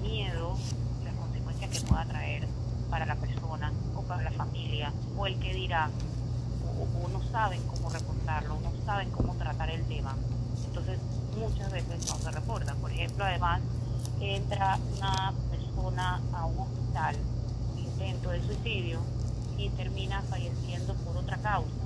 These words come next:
En el acta de defunción muchas veces no se coloca suicidio, se coloca por la razón, la razón que finalmente,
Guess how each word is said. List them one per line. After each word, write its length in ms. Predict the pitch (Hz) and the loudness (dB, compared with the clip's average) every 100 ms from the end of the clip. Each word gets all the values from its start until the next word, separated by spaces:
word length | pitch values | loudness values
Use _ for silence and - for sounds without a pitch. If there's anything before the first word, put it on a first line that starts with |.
| - - - - - - | 0 0 0 0 0 0
En 300 | 190 190 190 | 0 0 2
el 80 | 185 | 2
acta 280 | 185 214 214 | 2 2 2
de 100 | 185 | 2
defunción 540 | - - - 214 196 | 0 0 2 2 2
muchas 280 | 190 196 190 | 2 2 2
veces 280 | 190 190 190 | 0 0 0
no 80 | 185 | 0
se 120 | 202 | 0
coloca 460 | - 254 170 - - - - - | 0 0 0 2 2 0 0 0
suicidio, 680 | - - - - - - - - - - - - | 0 0 2 2 0 0 0 0 0 0 0 0
se 60 | |
coloca 320 | - - - - - - - | 0 0 0 0 -2 -2 0
por 140 | - | 2
la 80 | 175 | 4
razón, 320 | 165 160 - - - - - - - - - | 4 2 0 -2 -2 -2 0 0 0 -2 0
la 120 | - 175 | 2 4
razón 280 | 175 202 190 - | 4 0 0 -2
que 80 | 185 - | -2 -2
finalmente, 720 | 170 180 175 175 165 - | 2 2 2 0 0 0